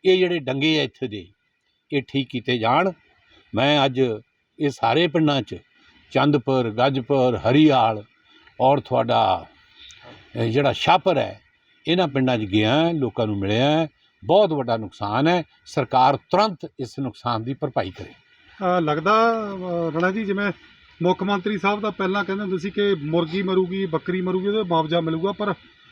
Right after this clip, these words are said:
Speaker 2: ਹਾਲਾਤ ਜਿਹੜੇ ਆ ਬਹੁਤ ਮਾੜੇ
Speaker 1: ਮੈਂ ਤਾਂ
Speaker 2: ਆ।
Speaker 1: ਤੁਹਾਨੂੰ ਦੱਸਿਆ ਕਿ ਦੋ ਹੜ੍ਹ ਪਹਿਲਾਂ ਆ ਚੁੱਕੇ ਆ ਇਸ ਸਰਕਾਰ ਦੇ ਵਿੱਚ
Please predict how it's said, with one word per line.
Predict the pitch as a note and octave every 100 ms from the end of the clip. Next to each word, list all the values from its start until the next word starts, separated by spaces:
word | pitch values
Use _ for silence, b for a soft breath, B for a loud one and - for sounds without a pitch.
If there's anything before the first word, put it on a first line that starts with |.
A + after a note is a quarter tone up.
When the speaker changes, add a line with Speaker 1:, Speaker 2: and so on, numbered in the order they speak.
| -
Speaker 2:
ਹਾਲਾਤ | D#3+ D3+ E3 F#3
ਜਿਹੜੇ | G3 F#3+ G#3
ਆ |
ਬਹੁਤ | E3 D3 E3
ਮਾੜੇ | E3+ E3 F3 D3
Speaker 1:
ਮੈਂ | D3 G3+
ਤਾਂ | G#3
Speaker 2:
ਆ। |
Speaker 1:
ਤੁਹਾਨੂੰ | A3 A3
ਦੱਸਿਆ | G#3 D#3+ A3+ G3+ F3+ _ _ -
ਕਿ | G3+
ਦੋ | C3 G3 G#3+
ਹੜ੍ਹ | F#3+
ਪਹਿਲਾਂ | A3 A3 A3+
ਆ | F#3+ D3
ਚੁੱਕੇ | D3+ B2+
ਆ | D#3+
ਇਸ | C#3
ਸਰਕਾਰ | - B2 A2 G2+
ਦੇ | G#2
ਵਿੱਚ | F#2+ -